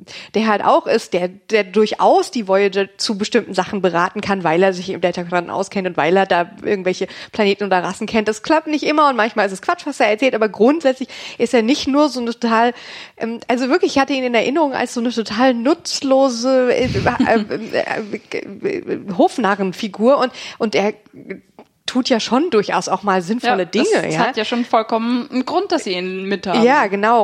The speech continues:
Speaker 1: Und, ähm, das hatte ich tatsächlich so ein bisschen, äh, verdrängt. In meiner Erinnerung war der einfach nur nervig. Und, und, und auch Cass hatte ich nerviger in Erinnerung, weil irgendwie, also,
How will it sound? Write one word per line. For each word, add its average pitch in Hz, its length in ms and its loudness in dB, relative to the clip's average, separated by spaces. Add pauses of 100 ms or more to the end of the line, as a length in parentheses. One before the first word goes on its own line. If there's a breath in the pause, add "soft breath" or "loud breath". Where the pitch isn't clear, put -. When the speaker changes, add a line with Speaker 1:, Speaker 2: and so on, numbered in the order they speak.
Speaker 1:
Und, 220 280 -2
ähm, 220 260 0
das 240 220 0
hatte 262 120 -2
ich 285 120 -4
tatsächlich 277 420 2
so - 80 0
ein 285 80 0
bisschen, 277 400 -2
äh, 240 180 0
verdrängt. 240 360 2
In 311 60 0
meiner 226 180 2
Erinnerung 240 440 2
war 247 120 4
der 233 100 4
einfach 233 280 -2
nur 247 120 2
nervig. 196 680 0 (500 loud breath)
Und, 240 400 -2
und, - 360 0
und 240 200 0
auch 240 180 -2
Cass - 380 -2
hatte 320 180 2
ich 302 120 -6
nerviger 277 540 2
in 262 80 0
Erinnerung, 277 520 2
weil 240 240 4
irgendwie, 254 420 0 (320 loud breath)
also, 220 240 0